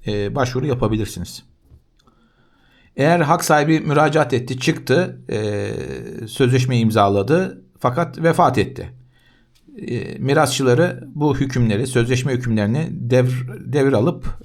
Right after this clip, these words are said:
e, sürece devam edebilirler. Bu da güzel bir şey.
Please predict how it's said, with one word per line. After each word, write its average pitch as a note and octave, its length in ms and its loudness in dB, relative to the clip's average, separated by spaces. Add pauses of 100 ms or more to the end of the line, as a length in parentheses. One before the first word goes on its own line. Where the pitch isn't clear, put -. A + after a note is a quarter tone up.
e, - 120 -12
sürece C#3 560 0 (360)
devam C3 380 0 (140)
edebilirler. F#2+ 680 -4 (120)
Bu A2+ 100 -8
da G2 60 -4
güzel F2+ 280 -10
bir - 40 -16
şey. - 220 -18